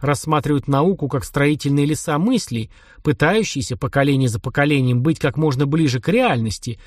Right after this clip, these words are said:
в которой мы живём, реальности, чьи тайны затем обнажаются в результате экспериментов.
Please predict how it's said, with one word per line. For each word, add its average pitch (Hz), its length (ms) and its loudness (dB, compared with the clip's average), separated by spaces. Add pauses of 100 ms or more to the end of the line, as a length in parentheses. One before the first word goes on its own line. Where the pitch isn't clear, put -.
(120)
в - 80 -20
которой 151 300 2
мы 135 100 4
живём, 147 420 0 (420)
реальности, 139 720 2
чьи 143 260 -2
тайны 160 380 0
затем 139 300 0
обнажаются 135 600 0
в 131 60 -2
результате 127 500 0
экспериментов. 180 720 -2